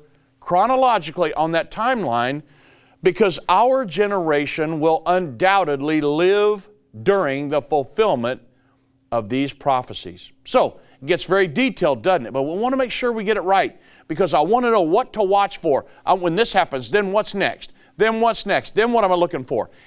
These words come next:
And it helps us to understand the times just ahead, and it helps us navigate the waters as we go through all of this, right? So, with that said, let me mention First Cup Coffee.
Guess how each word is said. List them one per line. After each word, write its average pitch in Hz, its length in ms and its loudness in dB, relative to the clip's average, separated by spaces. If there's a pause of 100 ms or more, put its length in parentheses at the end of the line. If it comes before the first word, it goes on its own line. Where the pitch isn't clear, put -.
(120)
And 190 160 2
it 190 100 -2
helps - 560 -2
us 127 540 0 (840)
to 220 220 0
understand 175 720 0
the 196 60 -2
times 175 540 -4
just 170 340 -4
ahead, 143 520 -2 (400)
and 170 120 -2
it 175 80 0
helps 208 320 -2
us 185 160 -6
navigate 165 760 -2
the - 80 -4
waters 180 560 0
as 156 280 -2
we 170 120 0
go 175 180 0
through 233 240 -4
all 123 200 2
of 101 60 -4
this, 92 240 -10
right? 170 320 -2 (760)
So, 160 420 0 (1300)
with 202 200 2
that 220 180 2
said, 165 240 2
let 165 100 2
me 202 80 -2
mention 190 340 -4
First 175 280 -4
Cup 160 220 0
Coffee. 113 420 -4